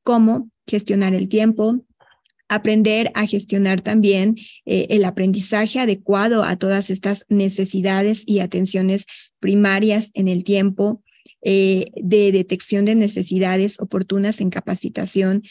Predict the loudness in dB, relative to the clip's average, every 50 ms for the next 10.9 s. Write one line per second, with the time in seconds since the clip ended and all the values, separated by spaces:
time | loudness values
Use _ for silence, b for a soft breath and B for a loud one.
0 | B B B -4 0 0 0 2 2 0 0 0 -2 -4 -2 0 0 0 0 -2
1 | -2 -4 -6 -6 -6 b b b b b b -2 0 2 4 4 4 4 4 4
2 | 2 2 2 2 0 0 0 0 -2 0 0 0 0 2 2 0 -2 -4 0 0
3 | 2 2 2 0 0 0 0 0 -2 -4 -4 -8 -8 -4 -2 0 2 2 2 0
4 | 0 0 -2 0 0 0 0 0 0 0 -2 -6 B B B B B -4 -2 0
5 | 2 2 0 0 -2 -2 -2 -2 -4 -2 0 0 0 2 0 -2 -4 -2 -2 -2
6 | 0 0 0 -4 -4 -6 _ _ _ -4 -2 -2 0 0 0 0 -2 -2 -4 -4
7 | -8 -6 -4 -2 0 0 2 2 0 -2 -4 _ _ _ -4 -2 -2 0 0 0
8 | 0 0 -2 -2 -2 -2 -2 0 0 0 0 2 0 0 0 B B B B B
9 | -2 0 2 2 2 0 0 0 0 0 -2 0 0 0 0 2 2 0 0 -2
10 | -4 -4 -4 -4 -6 -4 -2 -2 0 2 2 2 2 2 0 0 -2